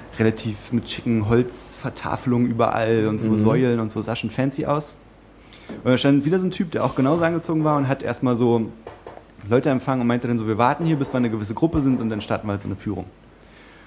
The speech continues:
Speaker 1: Und dann waren schon die ersten super aufgeregt und haben halt so ständig irgendwelche Fragen gestellt und er war halt so, so nach dem Motto, „Ja, die Sache ist ja jetzt hier noch nicht mal losgegangen, beruhigen Sie sich mal so ein bisschen“, ne?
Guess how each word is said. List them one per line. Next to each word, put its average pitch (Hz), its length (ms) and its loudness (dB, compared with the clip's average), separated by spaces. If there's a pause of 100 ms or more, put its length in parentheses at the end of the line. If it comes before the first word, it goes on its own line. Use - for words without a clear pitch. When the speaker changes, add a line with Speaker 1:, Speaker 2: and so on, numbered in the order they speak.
(320)
Speaker 1:
Und 120 80 4
dann 135 120 6
waren 151 120 4
schon 139 160 -4
die 127 100 2
ersten 131 640 0 (260)
super 135 400 0
aufgeregt 135 460 0
und 120 140 -4
haben 131 140 0
halt 123 140 2
so 123 80 -6
ständig 135 300 0
irgendwelche 135 320 -4
Fragen 143 380 2
gestellt 139 340 2
und 123 80 -2
er 135 140 2
war 135 80 0
halt 135 160 -4
so, 143 220 0 (960)
so 139 60 -4
nach 139 100 -2
dem 139 100 -4
Motto, 139 180 0
„Ja, 131 120 4
die 143 80 0
Sache 165 200 0
ist 160 120 -2
ja 175 60 -2
jetzt 160 100 0
hier 151 100 0
noch 139 100 2
nicht 143 180 -2
mal 123 100 0
losgegangen, 160 580 0
beruhigen 160 480 2
Sie 139 140 2
sich - 180 0
mal 170 120 6
so 202 120 4
ein 175 80 2
bisschen“, - 360 -2
ne? 135 160 2